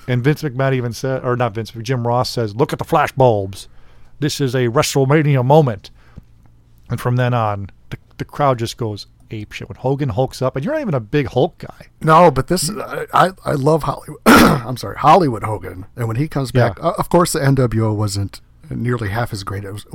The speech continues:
Speaker 2: as it was in W C W when it first started. But to see this new revitalized, like, ultra tan Hogan <laughs> in his, in his Hollywood gear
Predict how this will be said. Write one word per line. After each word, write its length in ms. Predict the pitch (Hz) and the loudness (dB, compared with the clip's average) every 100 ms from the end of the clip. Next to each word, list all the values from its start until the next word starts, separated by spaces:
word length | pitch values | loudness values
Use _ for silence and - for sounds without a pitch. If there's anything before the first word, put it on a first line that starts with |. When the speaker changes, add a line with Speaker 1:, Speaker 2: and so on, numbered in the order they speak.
| 104 | -8
Speaker 2:
as 80 | 101 | -8
it 60 | 92 | -8
was 220 | 95 - | -12 -12
in 60 | 98 | -12
W 240 | 98 98 | -12 -10
C 140 | - | -8
W 200 | 104 98 90 | -6 -6 -8
when 80 | 95 | -10
it 60 | |
first 180 | - 90 | -10 -12
started. 320 | - 95 90 | -10 -10 -10
But 160 | 101 101 - - - - | -10 -10 -12 -20 -20 -6
to 100 | 123 | -2
see 240 | - 180 | 0 0
this 280 | 170 151 - | 2 0 0
new 160 | 135 143 | 2 2
revitalized, 760 | 123 110 104 107 110 104 107 | 0 -6 -6 -6 -6 -6 -6
like, 220 | 107 98 - - | -8 -10 -18 0
ultra 300 | 180 190 135 | 0 2 -2
tan 280 | - 135 117 | 0 0 0
Hogan 400 | 107 113 107 110 - - - - 165 | -2 -2 -2 -4 -4 -8 -8 -2 -2
<laughs> 480 | - 143 - - 160 | 0 -4 -6 -8 2
in 80 | 143 | 4
his, 120 | 127 | 4
in 180 | 143 131 | 2 2
his 160 | 117 | 0
Hollywood 600 | 123 - 147 147 135 131 | -2 2 4 4 2 0
gear 480 | 117 131 131 127 127 | 2 0 2 0 -4